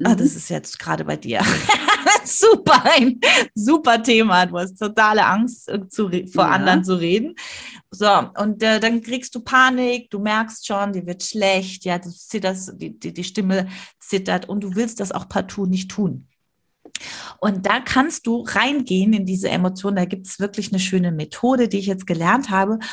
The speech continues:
Speaker 1: Und dann kannst du quasi aus einer anderen Emotion, und zwar, weil es ist körperlich, Emotionen sp-, spürst du ja, ähm, chemischen
Speaker 2: Ja.
Speaker 1: Prozess im Kopf, im Körper
Speaker 2: Mhm.
Speaker 1: und im Kopf, also im Hirn sozusagen.
Speaker 2: Mhm.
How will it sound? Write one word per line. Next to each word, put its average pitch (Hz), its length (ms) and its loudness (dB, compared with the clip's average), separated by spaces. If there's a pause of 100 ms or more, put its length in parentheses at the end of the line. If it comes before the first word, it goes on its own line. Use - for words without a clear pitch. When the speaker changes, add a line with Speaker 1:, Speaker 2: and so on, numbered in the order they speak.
(240)
Speaker 1:
Und 196 280 0
dann 208 420 2 (200)
kannst 220 380 0
du 208 80 -6
quasi 185 480 -2
aus 202 180 -4
einer 180 420 -8
anderen 302 400 4
Emotion, 185 720 2
und 196 160 -2
zwar, 190 160 4
weil 196 100 2
es 202 100 -10
ist - 260 -10
körperlich, 277 580 0
Emotionen 196 440 0
sp-, - 260 -6
spürst 202 460 -2
du 202 40 0
ja, 175 440 2
ähm, 170 220 -2
chemischen 262 360 -2
Speaker 2:
Ja. 170 180 -4
Speaker 1:
Prozess 190 380 0
im 175 140 -10
Kopf, - 320 -2
im 185 140 0
Körper 302 420 2 (320)
Speaker 2:
Mhm. 190 420 -4
Speaker 1:
und 208 140 0
im 185 120 -4
Kopf, - 440 -8 (200)
also 175 200 0
im 170 80 0
Hirn 165 280 0
sozusagen. 156 640 -6
Speaker 2:
Mhm. 185 260 -2